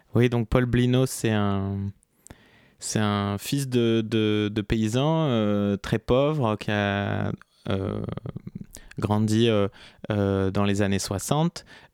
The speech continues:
euh, qui a commencé, enfin, il a grandi dans les années cinquante, il a commencé à, à militer dans les années, euh, soixante pour défendre les, les terres agricoles avec ses frères.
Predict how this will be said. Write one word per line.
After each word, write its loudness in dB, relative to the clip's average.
euh, 0
qui -4
a -12
commencé, -2
enfin, -4
il -4
a 0
grandi 0
dans 0
les 0
années -2
cinquante, -4
il -2
a -4
commencé -2
à, -2
à 0
militer 0
dans 0
les 2
années, 0
euh, -2
soixante -2
pour -4
défendre 0
les, 0
les -2
terres 0
agricoles 0
avec -2
ses -8
frères. 0